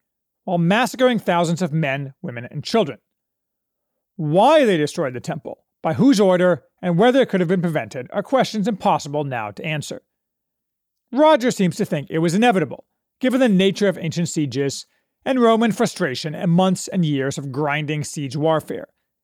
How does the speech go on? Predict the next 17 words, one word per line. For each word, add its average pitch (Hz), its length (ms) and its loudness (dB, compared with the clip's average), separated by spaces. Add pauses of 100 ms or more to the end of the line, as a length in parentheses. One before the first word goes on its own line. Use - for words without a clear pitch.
(120)
and 311 140 2
he 185 140 6
is 143 100 -2
probably 113 420 -6
right. 139 240 0 (1300)
He 240 140 -2
finishes 247 420 0
with 247 140 -2
a - 20 2
history 170 400 0
of 160 80 -4
the 175 100 -4
Roman 202 320 2
reduction 156 600 -2
of - 100 -12
remaining 202 440 4
fortresses, - 680 -10